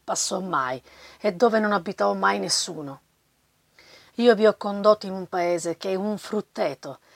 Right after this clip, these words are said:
perché ne mangiaste i frutti e i buoni prodotti. Ma voi,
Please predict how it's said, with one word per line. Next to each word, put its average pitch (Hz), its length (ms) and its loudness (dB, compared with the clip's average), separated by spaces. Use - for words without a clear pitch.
perché 214 320 4
ne 220 140 2
mangiaste 208 800 4
i 220 200 -6
frutti 226 680 -4
e 185 140 -4
i 196 100 -6
buoni 190 300 -4
prodotti. 151 680 -8
Ma 226 160 8
voi, 190 440 8